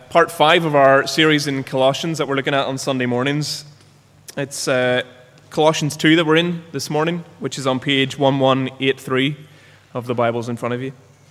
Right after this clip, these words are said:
Colossians two, we're reading from verse six to the end of verse fifteen. And it's entitled Freedom from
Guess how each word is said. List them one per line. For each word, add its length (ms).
Colossians 520
two, 300
we're 160
reading 260
from 240
verse 280
six 840
to 360
the 140
end 140
of 60
verse 200
fifteen. 480
And 80
it's 140
entitled 340
Freedom 640
from 720